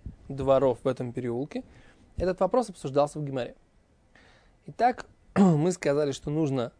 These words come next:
объединить дворы, дома в дворах. Это называется ирувей хацерот. И,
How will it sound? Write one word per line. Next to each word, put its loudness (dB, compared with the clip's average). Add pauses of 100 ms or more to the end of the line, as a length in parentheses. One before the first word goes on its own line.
объединить -6 (720)
дворы, 4 (360)
дома 2 (440)
в -6
дворах. -2 (680)
Это -8
называется -4
ирувей 0
хацерот. -8 (1200)
И, -2